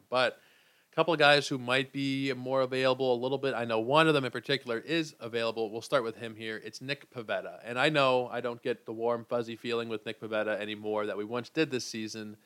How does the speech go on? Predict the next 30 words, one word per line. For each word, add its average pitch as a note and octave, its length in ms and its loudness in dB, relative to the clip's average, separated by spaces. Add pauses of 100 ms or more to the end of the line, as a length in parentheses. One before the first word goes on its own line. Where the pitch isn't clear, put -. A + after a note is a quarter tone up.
(540)
but D#3 120 2
he's E3 120 2
been G3 140 2
pretty F#3+ 400 0
all D3 200 4
right C#3 220 4
recently. B2 480 -4
For G#2 100 -16
the G#2+ 60 -4
last C3 280 -2
month, D#3+ 240 -2
he's D#3 120 -2
pitched C#3 220 -4
to C3 80 -2
a A#2 60 0
three C3 200 -6
point B2+ 260 -4
one A#2+ 180 -4
six - 260 -10
E A#2+ 120 -4
R A#2 180 4
A. B2+ 160 2
He's A#2+ 160 -6
striking A#2 300 -4
out A2+ 160 -6
about C3 460 -4
a A2+ 80 -10
batter A#2+ 300 0
per A#2 160 -6
inning. B2 380 -4